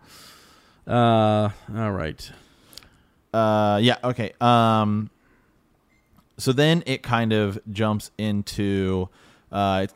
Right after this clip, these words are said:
Speaker 2: kind of talks about the wall a little bit. "Once the watch spent its summers building, and each Lord Commander raised the wall higher than he found it. Now it's all we can do to stay alive."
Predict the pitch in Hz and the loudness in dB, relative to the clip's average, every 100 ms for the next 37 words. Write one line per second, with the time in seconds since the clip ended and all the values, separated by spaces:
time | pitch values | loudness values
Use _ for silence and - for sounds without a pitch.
0 | - 135 110 117 107 104 90 95 95 95 | -2 -2 0 0 0 -4 -2 0 0 0
1 | 95 92 135 151 143 131 131 - 131 113 | -2 -2 -2 -2 -2 0 0 -2 -6 -6
2 | 110 - 120 104 92 - 120 160 139 101 | -6 -2 -2 -2 -8 0 4 4 4 0
3 | 87 85 98 - 104 101 104 101 98 98 | -6 -8 -8 -6 -8 -8 -6 -4 -4 -4
4 | 98 - 98 95 - 104 113 110 110 98 | -4 -4 -2 -2 -2 -2 0 0 -2 -2
5 | 95 90 - 113 117 113 - - _ 107 | -4 -6 -4 -2 0 -2 -4 -20 _ -2
6 | 113 127 117 117 107 107 107 101 95 92 | 0 2 0 0 0 0 -4 -6 -4 -8
7 | - - - 90 87 87 - 85 80 98 | -10 -16 -12 -10 -8 -10 -12 -16 -6 2
8 | 127 104 76 52 - | 4 2 0 -8 -16